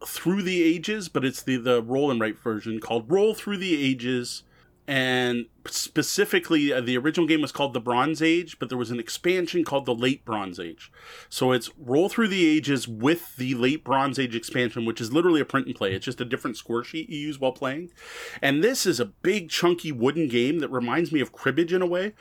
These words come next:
'cause you roll the dice and then you use pegs in a wooden board to mark what resources you got, and then you're gonna use those resources to improve your city and build monuments.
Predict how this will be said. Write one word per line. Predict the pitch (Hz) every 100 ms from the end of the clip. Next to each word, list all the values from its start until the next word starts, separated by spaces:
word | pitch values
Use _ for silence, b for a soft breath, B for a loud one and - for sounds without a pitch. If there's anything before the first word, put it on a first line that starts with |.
| B B
'cause | B 143 127
you |
roll | 135 180
the | 202
dice | 196 131 143 180 -
and | - 127
then | 135 131
you | 131
use | 139 156
pegs | - 135 151 165 147
in |
a | 135
wooden | 117 139 135
board | 113 113 151 165 B B -
to | 151
mark | 143 -
what | 139 139
resources | 131 131 160 156 151 151
you |
got, | 156 143 151 165
and | 131
then | 127
you're | 127
gonna | 120 127
use | 127 170
those | 165 156
resources | 135 139 143 135 127
to | -
improve | 120 - 151
your | 139
city | 135 139 127
and | 123
build | 110 113 107
monuments. | 104 98 80 - -